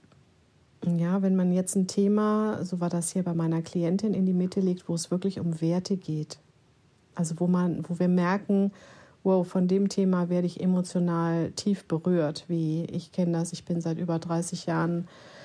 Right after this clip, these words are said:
äh, Veganer und ich erlebe das immer wieder,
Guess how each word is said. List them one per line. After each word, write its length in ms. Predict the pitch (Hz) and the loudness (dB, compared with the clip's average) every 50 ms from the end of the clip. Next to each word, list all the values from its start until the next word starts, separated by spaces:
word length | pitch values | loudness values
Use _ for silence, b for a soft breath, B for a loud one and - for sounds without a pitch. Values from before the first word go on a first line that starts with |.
| B B B B B B B B B B B B _ | B B B B B B B B B B B B _
äh, 160 | - 202 196 185 185 180 180 175 B B 175 | 2 4 4 4 4 2 0 -4 B B 0
Veganer 800 | - 190 185 - 196 190 190 202 226 233 202 175 180 208 247 262 240 B B B B B B - - | 2 2 4 4 4 4 4 4 4 2 2 2 2 2 2 2 0 B B B B B B -8 -2
und 400 | - 202 196 196 190 190 190 196 | 2 2 4 4 4 4 2 0
ich 160 | - 185 - | -2 -2 0
erlebe 280 | 190 190 190 202 202 - | 2 2 2 2 2 0
das 160 | 190 190 - | -2 -2 -2
immer 360 | - - 196 202 202 196 180 | 2 2 4 4 4 2 2
wieder, 540 | 185 190 185 185 180 175 175 175 175 180 - | 2 2 2 2 2 2 2 0 0 -2 -4